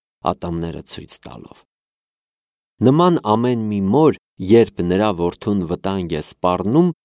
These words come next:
Անետան փոխվեց Նիոբայի, որը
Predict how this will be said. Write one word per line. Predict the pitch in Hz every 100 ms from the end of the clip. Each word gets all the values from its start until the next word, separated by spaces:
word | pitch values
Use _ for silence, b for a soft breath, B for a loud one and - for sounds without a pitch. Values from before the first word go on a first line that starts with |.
| _
Անետան | - 113 160 175 175 156
փոխվեց | 135 - 117 - - 117 131 -
Նիոբայի, | 107 104 104 101 87 82 85 82 82
որը | 95 98